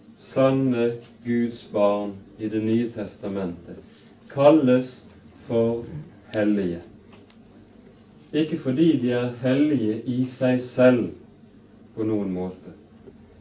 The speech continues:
i betydningen av å være moralsk perfekte og fullkomne. Det er jo nettopp det de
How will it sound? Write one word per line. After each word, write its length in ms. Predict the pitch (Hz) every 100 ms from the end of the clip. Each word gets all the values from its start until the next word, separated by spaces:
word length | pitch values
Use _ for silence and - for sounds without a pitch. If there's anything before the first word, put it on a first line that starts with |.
| - - - -
i 320 | 120 123 127 - - -
betydningen 680 | 113 123 143 120 110 107 104
av 140 | 101
å 100 | 104 104
være 280 | 113 117 110
moralsk 960 | 110 117 123 127 104 87 87 - - - - - - 120
perfekte 720 | 113 - 135 - - 101 92
og 80 | -
fullkomne. 640 | 104 107 - 104 82 - - - - - - - - - - - - - - 120
Det 80 |
er 80 | 120
jo 60 | 135
nettopp 380 | 156 147 131 -
det 180 | 135 127 123 - - -
de 140 | 123